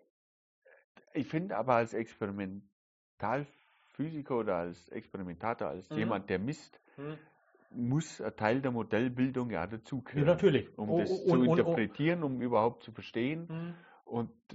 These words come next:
Speaker 1: äh, vielleicht auch, um neue Daten dann irgendwo unterzubringen, um
Speaker 2: Ja,
Speaker 1: in die
Speaker 2: klar.
Speaker 1: richtige Richtung weiterzukommen.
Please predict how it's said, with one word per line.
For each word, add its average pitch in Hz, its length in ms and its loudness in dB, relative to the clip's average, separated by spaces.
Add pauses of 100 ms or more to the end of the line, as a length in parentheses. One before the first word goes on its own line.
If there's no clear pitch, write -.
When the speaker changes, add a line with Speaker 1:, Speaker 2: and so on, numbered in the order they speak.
(100)
Speaker 1:
äh, 101 380 2
vielleicht 107 520 0
auch, 110 120 4
um 104 100 -4
neue 117 300 0
Daten 113 400 2
dann 107 180 -6
irgendwo 107 320 -4
unterzubringen, 90 720 -8
um 95 120 -10
Speaker 2:
Ja, 98 120 -2
Speaker 1:
in 101 60 -4
die 104 60 0
Speaker 2:
klar. 98 100 2
Speaker 1:
richtige 117 380 0
Richtung 120 300 -4
weiterzukommen. 95 800 -6